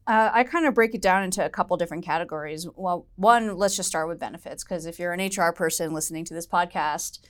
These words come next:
you're probably thinking about, benefits tends to be, like, one of the first things you think about, right? It's like, what kind of healthcare are we providing?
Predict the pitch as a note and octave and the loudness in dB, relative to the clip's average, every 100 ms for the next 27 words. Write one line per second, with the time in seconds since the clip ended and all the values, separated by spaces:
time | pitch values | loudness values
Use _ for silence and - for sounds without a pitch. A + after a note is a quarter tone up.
0 | _ _ _ F#3+ F3+ E3+ - G3+ F3 F3 | _ _ _ 4 6 4 4 4 6 4
1 | F3 F3 E3 E3 D3+ D#3 - A#3 A#3 G#3 | -4 -6 -6 0 2 2 6 4 4 -2
2 | - F#3 F#3 F3 E3 E3+ E3+ E3 F3+ E3+ | -2 -4 -4 -2 -4 -4 -6 -4 -2 -2
3 | F3 D#3 D3+ G3+ G3 - A#2+ A#2+ D3 D#3 | -2 -4 -4 -2 -2 -2 -4 -6 -4 -2
4 | D#3+ D#3 E3 F3+ F3+ G3+ F3 F3+ E3+ - | -2 -4 -2 0 0 -2 -4 -4 -4 -4
5 | D#3 D3+ D3+ E3 C#3+ D3 A#2+ G2+ F#3 | -6 -6 -10 -10 -4 -4 -4 -8 -12